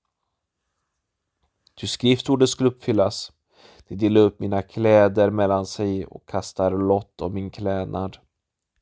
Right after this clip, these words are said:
Det var vad soldaterna gjorde.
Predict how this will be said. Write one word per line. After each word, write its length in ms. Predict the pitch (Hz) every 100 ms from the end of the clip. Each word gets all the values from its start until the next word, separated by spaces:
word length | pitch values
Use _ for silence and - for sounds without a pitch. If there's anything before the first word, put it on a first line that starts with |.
| _ _ _ _ _ _ _ _ _ -
Det 240 | 107 -
var 340 | 110 110 117 113
vad 240 | 117 113
soldaterna 580 | - 110 98 - 98 95
gjorde. 440 | 95 90 - -